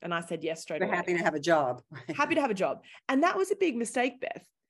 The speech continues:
Speaker 1: because we know, because of retirement savings, because of inflation, et cetera, because of that failed negotiation at the start of my career, it's likely that I will now retire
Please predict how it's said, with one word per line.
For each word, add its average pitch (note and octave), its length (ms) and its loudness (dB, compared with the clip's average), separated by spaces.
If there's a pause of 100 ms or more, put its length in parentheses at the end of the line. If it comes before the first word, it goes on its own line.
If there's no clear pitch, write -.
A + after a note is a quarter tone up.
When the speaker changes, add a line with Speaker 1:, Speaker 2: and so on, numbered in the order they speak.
(260)
Speaker 1:
because G3 880 2
we B3 200 2
know, C4 600 6
because G#3+ 280 -4
of F3+ 160 -8
retirement C4+ 960 -2
savings, A#3 600 -2
because F#3 280 -6
of E3+ 80 -8
inflation, A3+ 600 -4
et F3+ 100 -6
cetera, F#3 480 -4 (500)
because F4 440 0
of G#4 140 -4
that C#4 360 -2
failed A3+ 540 2 (640)
negotiation G#3 720 0
at A3 80 -8
the F#3 60 -10
start G3 260 -2
of F#3+ 40 -4
my F3+ 120 -4
career, F#3 400 -6 (400)
it's B3+ 160 -2
likely B3+ 640 2
that F#3 180 -2
I B3+ 240 2
will D4+ 180 0
now G3 300 -2
retire F3+ 720 -6